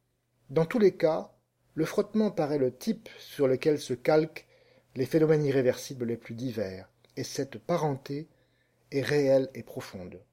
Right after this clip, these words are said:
On a cherché aussi une explication mécanique proprement dite de ces phénomènes. Ils ne s'y prêtent guère. Pour la trouver, il a fallu supposer que l'irréversibilité n'est qu'une apparence,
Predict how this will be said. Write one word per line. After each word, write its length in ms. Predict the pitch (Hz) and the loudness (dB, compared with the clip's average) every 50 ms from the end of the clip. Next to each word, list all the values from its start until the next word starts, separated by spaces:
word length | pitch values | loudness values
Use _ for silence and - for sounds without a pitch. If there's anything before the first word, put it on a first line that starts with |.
| _ _ _ _ _ _ _ _ _ - - - - _ - | _ _ _ _ _ _ _ _ _ -20 -20 -20 -20 _ -2
On 120 | - 165 | 0 2
a 80 | 190 202 | 2 4
cherché 300 | 202 226 208 - - 233 | 4 2 0 0 2 2
aussi 320 | 220 196 175 - - 233 | 2 2 2 2 -2 -4
une 200 | 226 - 160 156 | -2 -2 0 0
explication 540 | 170 165 - - 190 170 185 165 - - 175 | -2 -2 -4 -6 -4 -2 -2 -2 0 0 0
mécanique 500 | 165 180 185 185 175 165 185 190 185 - | 2 2 2 4 2 2 2 0 -4 -6
proprement 460 | - - 190 - - - 160 151 143 | -4 -2 -2 -2 0 -2 -2 -2 -2
dite 380 | 131 143 165 160 - - - _ _ _ _ - | -2 -4 -6 -8 -8 -16 -20 _ _ _ _ -10
de 80 | 123 123 | -8 -8
ces 160 | 123 - 135 | -6 -6 -6
phénomènes. 540 | - - 131 123 117 110 101 95 92 92 92 _ _ _ _ _ _ _ _ _ _ _ _ - | -4 -4 -4 -2 -2 -4 -4 -6 -8 -12 -18 _ _ _ _ _ _ _ _ _ _ _ _ -8
Ils 220 | 165 175 180 165 151 | -6 -4 -2 0 4
ne 120 | 147 143 | 4 4
s'y 220 | 127 - - 160 | 4 2 -4 -8
prêtent 380 | 135 - - 147 139 - - 113 | -8 -6 -4 -4 -4 -4 -6 -6
guère. 520 | 110 120 110 101 95 90 92 - _ _ _ _ _ _ _ - | -2 -2 -2 -2 -2 -6 -10 -12 _ _ _ _ _ _ _ -8
Pour 140 | - 135 135 | 0 2 4
la 100 | 131 127 | 4 4
trouver, 540 | - - - 170 160 175 208 208 202 190 202 - - - _ _ _ _ _ _ - | 2 0 -4 -2 2 4 6 6 6 4 0 -8 -20 -20 _ _ _ _ _ _ -4
il 140 | 156 160 175 | 2 6 6
a 60 | 170 | 6
fallu 260 | 170 202 190 196 202 | 6 6 2 2 0
supposer 480 | 175 - 185 165 - 165 156 147 185 185 | -4 -6 -6 0 2 2 4 4 2 0
que 160 | - - 143 | 0 0 -2
l'irréversibilité 1080 | 131 123 139 170 165 165 170 151 160 151 - - - 160 143 151 151 156 151 - 175 160 | 0 0 0 0 2 2 2 2 2 -2 -2 -2 -6 -4 -2 -2 -4 -4 0 0 2 2
n'est 120 | 147 139 | 0 -2
qu'une 200 | 135 139 127 135 | -6 -6 -6 -6
apparence, 800 | 139 135 - 156 127 110 107 101 92 87 92 - - - _ _ | -6 -4 -4 -6 -6 -6 -8 -12 -12 -12 -16 -18 -20 -20 _ _